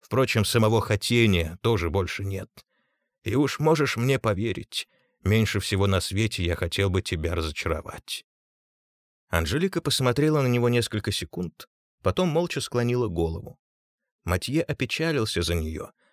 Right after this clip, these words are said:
но обманывать дочь не хотел. Ведь он не знал, сколько в среднем может продлиться депрессия, ему не было интересно даже выяснять это в интернете.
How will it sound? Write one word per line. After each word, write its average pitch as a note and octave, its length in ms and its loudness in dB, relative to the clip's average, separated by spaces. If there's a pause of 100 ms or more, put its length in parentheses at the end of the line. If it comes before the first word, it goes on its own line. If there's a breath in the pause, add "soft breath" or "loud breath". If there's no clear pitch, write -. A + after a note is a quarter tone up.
(140)
но G#2+ 140 2
обманывать C3+ 560 0
дочь A2+ 260 0
не G2+ 100 0
хотел. - 480 -6 (800)
Ведь G#2 240 0
он D#3 160 4
не D3+ 100 2
знал, C3+ 360 0
сколько A#2+ 420 0
в - 60 -4
среднем G#2+ 400 2
может F#2 300 2
продлиться F#2 480 -2
депрессия, G#2+ 760 -2 (400 soft breath)
ему A2 260 2
не E3+ 160 0
было D#3 200 0
интересно D3 520 0
даже B2+ 240 0
выяснять A#2+ 500 -2
это A2+ 260 -2
в G#2 60 0
интернете. G2 680 -2